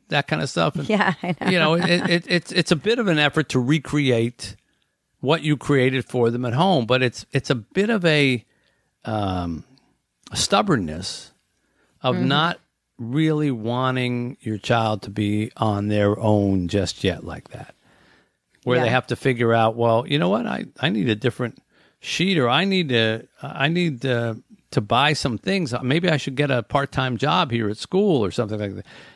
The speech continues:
Speaker 1: No, we just keep providing and, "Tell me what you need. I'll just go get it." We show up with these big care packages, which, you know, we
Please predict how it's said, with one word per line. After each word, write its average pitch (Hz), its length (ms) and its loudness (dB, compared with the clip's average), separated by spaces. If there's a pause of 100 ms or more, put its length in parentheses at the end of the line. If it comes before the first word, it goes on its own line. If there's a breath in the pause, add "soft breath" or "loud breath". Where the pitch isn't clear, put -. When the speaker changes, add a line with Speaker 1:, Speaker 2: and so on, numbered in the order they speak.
(140)
Speaker 1:
No, 214 280 2
we 120 120 0
just 139 200 -4
keep 160 160 -4
providing 123 680 0
and, 92 160 -6
"Tell 151 120 0
me 196 100 2
what 185 120 0
you 170 80 2
need. 170 200 4
I'll 123 140 4
just 139 140 -4
go 170 80 0
get 147 200 2
it." 113 80 2
We 107 120 0
show 135 240 2
up 127 140 -2
with 107 100 -4
these 95 140 -4
big 131 260 -2 (300)
care 131 260 0
packages, 101 680 -4
which, 101 260 -8
you 208 100 -10
know, 113 80 -12
we 120 180 -8